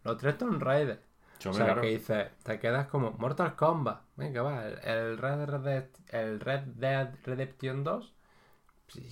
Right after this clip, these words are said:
Speaker 2: Es la versión
Speaker 1: sí.
Speaker 2: de P C que el que ha dado problemas.
Speaker 1: Sí, es que solamente hay uno nuevo, que es Guild.
Speaker 2: Guild,
Speaker 1: Que
Speaker 2: que
Speaker 1: sí,
Speaker 2: es
Speaker 1: que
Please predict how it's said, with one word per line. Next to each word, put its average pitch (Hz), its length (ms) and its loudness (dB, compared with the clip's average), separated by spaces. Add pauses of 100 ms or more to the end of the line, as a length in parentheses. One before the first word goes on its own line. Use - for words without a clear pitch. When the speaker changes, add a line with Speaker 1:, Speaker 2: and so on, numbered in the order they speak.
(340)
Speaker 2:
Es 110 60 -4
la 107 80 2
versión 107 240 4
Speaker 1:
sí. 107 80 4
Speaker 2:
de 107 80 4
P - 40 2
C 123 180 2
que 123 60 0
el 110 100 -2
que 98 120 -2
ha 95 80 2
dado 95 420 -2
problemas. 95 440 -6 (160)
Speaker 1:
Sí, - 260 -8 (140)
es - 100 -10
que - 80 -6
solamente 156 460 2
hay 143 220 4
uno 131 200 2
nuevo, 143 260 0
que 127 100 -6
es 120 220 -8
Guild. 156 300 -6 (200)
Speaker 2:
Guild, 101 280 -2 (120)
Speaker 1:
Que 107 100 -8
Speaker 2:
que - 40 -8
Speaker 1:
sí, 101 60 0
Speaker 2:
es 98 60 4
Speaker 1:
que - 20 0